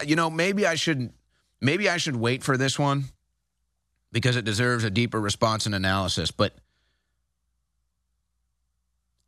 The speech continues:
have you heard about this Diddy situation?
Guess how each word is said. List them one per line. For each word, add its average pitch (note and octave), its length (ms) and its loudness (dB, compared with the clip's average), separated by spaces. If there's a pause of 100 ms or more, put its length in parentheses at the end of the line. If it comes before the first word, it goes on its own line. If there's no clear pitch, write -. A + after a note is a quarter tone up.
(140)
have B2+ 320 2
you B2 300 0
heard A3+ 640 0
about C3+ 520 0
this A2 360 -2 (440)
Diddy C3+ 580 0 (320)
situation? D3 840 0